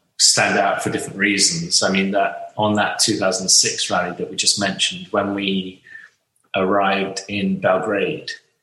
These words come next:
it was just beyond ridiculous, the amount of people that turned up to see us.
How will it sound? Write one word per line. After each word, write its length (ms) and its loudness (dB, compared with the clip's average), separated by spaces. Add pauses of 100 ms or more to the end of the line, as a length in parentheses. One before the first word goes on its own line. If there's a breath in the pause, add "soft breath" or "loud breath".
(420)
it 220 -4
was 280 2
just 540 0 (840)
beyond 460 0
ridiculous, 640 -2
the 80 -2
amount 240 -2
of 80 -16
people 320 -6
that 240 -14
turned 260 0
up 180 -8
to 100 -10
see 280 2
us. 380 0